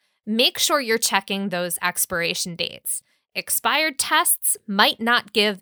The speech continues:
accurate results. Number three, we have been tracking inflation and reports from Fed Chair Jerome Powell quite regularly over the past year.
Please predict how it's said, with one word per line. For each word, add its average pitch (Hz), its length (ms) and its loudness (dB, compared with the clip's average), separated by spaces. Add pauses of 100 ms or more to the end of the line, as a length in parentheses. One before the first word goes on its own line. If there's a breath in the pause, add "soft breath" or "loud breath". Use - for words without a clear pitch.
accurate 180 600 -2 (160)
results. - 720 -4 (680)
Number 370 280 2
three, - 340 -4 (380)
we 294 300 0
have 330 260 -2
been 233 180 2
tracking 240 580 -2
inflation 190 1000 -4
and 180 320 -2
reports 254 540 0
from 214 240 0
Fed 220 260 2
Chair 190 340 2
Jerome 202 440 0
Powell 170 640 -2
quite 330 420 -2
regularly 185 1000 -2
over 202 280 0
the 190 100 -2
past - 460 -2
year. - 360 -10